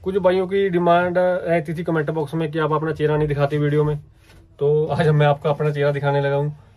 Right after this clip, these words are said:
तो आप देख सकते हैं, मैं हरप्रीत सिंह गिल, न्यू गिल Truck Body का owner। तो दोस्तों, हम आपको आज से अपना चेहरा दिखा दिया करेंगे, कोई दिक्कत नहीं है, आप देख सकते हैं। तो दोस्तों, अगर आपको हमारी वीडियो जी अच्छी लगी हो तो वीडियो को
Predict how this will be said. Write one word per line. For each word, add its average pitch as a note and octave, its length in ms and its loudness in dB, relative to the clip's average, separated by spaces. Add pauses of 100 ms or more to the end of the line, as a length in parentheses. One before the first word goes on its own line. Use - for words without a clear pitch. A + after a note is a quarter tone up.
(120)
तो D3 100 0
आप C#3 100 -2
देख C3+ 160 0
सकते C3+ 300 -4
हैं, C#3+ 120 -6 (1160)
मैं C#3 100 -2
हरप्रीत C#3+ 300 -2
सिंह D3+ 180 0
गिल, C#3+ 200 0 (320)
न्यू D3 140 2
गिल D3 100 2
Truck C#3+ 220 -2
Body C3+ 240 -2
का D#3 80 -4
owner। C#3+ 320 -2 (1400)
तो D3 80 -4
दोस्तों, D#3+ 400 -2 (1600)
हम D3+ 180 0
आपको D#3 300 0
आज D3 120 4
से D#3 220 0 (1500)
अपना E3 200 -4
चेहरा D3+ 220 4
दिखा D3 240 2
दिया D3 140 2
करेंगे, D3 260 0
कोई C#3+ 160 -4
दिक्कत C#3+ 280 -6
नहीं D3 140 0
है, - 1120 -6
आप C3+ 200 -2
देख C3+ 140 0
सकते C#3+ 300 -4
हैं। - 1600 -10
तो G3 80 -6
दोस्तों, G#3+ 360 4
अगर G#3+ 120 4
आपको G#3 300 2
हमारी G3+ 220 2
वीडियो G3 240 -2
जी F#3+ 80 -4
अच्छी F3+ 220 -4
लगी F3 180 -2
हो E3 100 -2
तो E3+ 120 -2
वीडियो D#3+ 240 0
को D#3+ 200 0